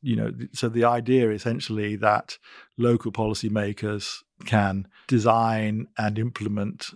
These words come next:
the kind of broader policies that will have the sort of broader social, health, crime or whatever outcomes. The idea that I think these can be levelled up from the centre, I think, is really difficult, and one has to sort of really think about a much broader level of community engagement.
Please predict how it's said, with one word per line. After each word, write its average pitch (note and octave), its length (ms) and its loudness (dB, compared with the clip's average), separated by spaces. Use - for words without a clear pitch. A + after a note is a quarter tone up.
the A#2 180 2
kind B2 360 4
of G2+ 180 -6
broader D#3 500 0
policies - 640 -8
that B2+ 180 2
will A#2+ 200 2
have A2+ 240 2
the A2 60 -10
sort A2 160 -4
of G#2 120 -4
broader G#2+ 320 2
social, A2 580 -2
health, G#2 540 -2
crime G2+ 460 2
or F#2+ 160 -4
whatever G#2 460 -4
outcomes. G2+ 640 -2
The B2+ 100 0
idea B2+ 320 2
that A2+ 160 0
I - 60 -4
think A2 180 -6
these A2 340 0
can A2+ 180 6
be G#2+ 120 2
levelled G#2 380 0
up - 180 4
from - 160 -8
the A2 80 -4
centre, G2+ 460 -4
I A2 60 -2
think, A#2 260 -6
is G#2 120 -6
really A2 180 -4
difficult, A2+ 440 -6
and A2 140 -2
one G#2 140 2
has G2+ 200 -4
to - 160 -10
sort A2 240 -2
of G#2 160 -8
really G#2+ 240 2
think G#2 220 -6
about A2 240 2
a A#2 40 -6
much A2 460 -4
broader A2+ 400 2
level G#2 340 -4
of G2 140 -10
community G#2 500 -2
engagement. G#2 600 -4